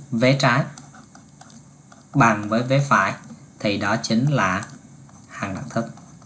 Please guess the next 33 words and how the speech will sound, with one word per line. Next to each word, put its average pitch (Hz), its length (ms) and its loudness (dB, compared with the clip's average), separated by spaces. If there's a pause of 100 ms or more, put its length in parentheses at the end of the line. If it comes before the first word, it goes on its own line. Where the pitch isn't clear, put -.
(1300)
Nào, 104 240 2 (580)
ở 120 160 0
câu 143 160 6
A, 143 300 6 (400)
x 180 40 0 (140)
cộng 110 160 2
hai 143 280 6 (500)
bằng 110 300 2 (120)
ba 123 140 4
x - 120 6
cộng - 220 0
một. 101 280 0 (260)
Nhưng 170 80 2
mà 151 40 6
giả 113 180 6
sử 135 260 2
các 175 60 4
em 160 100 4
thay 147 280 0
x - 40 0
bằng 113 140 4
không 135 260 4
vào 107 240 2 (180)
thì 110 160 0
chúng 113 120 -2
ta 131 100 2
có 127 160 4
vế 147 200 2
trái 131 280 2
của 117 60 0
mình 101 220 -2
bằng 98 160 -4
mấy? 107 140 0